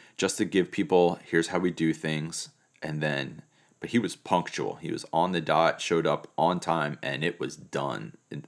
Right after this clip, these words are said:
at the half hour, and he walked out. It was, um,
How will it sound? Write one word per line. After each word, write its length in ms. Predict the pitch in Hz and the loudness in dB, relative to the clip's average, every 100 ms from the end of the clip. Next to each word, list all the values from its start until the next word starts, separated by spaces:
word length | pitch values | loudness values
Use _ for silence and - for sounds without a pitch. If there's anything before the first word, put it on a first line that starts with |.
| - | -8
at 140 | - | -8
the 60 | 69 | -6
half 280 | - - - | -4 -4 -6
hour, 320 | - - - - - _ | -6 -8 -10 -20 -20 _
and 80 | - | -10
he 60 | 69 | -6
walked 400 | - - - - | -4 -4 -4 -6
out. 320 | - - - - - - - - - | -6 -8 -16 -20 -20 -20 -20 -16 0
It 140 | 98 90 | 2 6
was, 420 | 98 85 - - _ - | 6 4 2 -4 _ -8
um, 520 | 78 76 73 71 | -4 -2 -4 -6